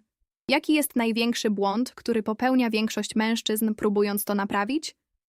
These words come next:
To jest błąd pasywności. Oczekują, że pigułka czy suplement załatwi sprawę.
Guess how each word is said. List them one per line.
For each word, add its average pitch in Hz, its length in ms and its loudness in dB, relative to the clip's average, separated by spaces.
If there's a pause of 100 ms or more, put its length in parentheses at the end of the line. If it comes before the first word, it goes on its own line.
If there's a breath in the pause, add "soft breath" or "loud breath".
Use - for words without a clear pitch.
To 247 100 2
jest 226 220 2
błąd 220 360 0
pasywności. 202 840 -4 (440)
Oczekują, 254 560 0
że 220 120 -2
pigułka 254 540 0
czy - 140 -2
suplement 214 540 0
załatwi 202 480 -2
sprawę. - 460 -6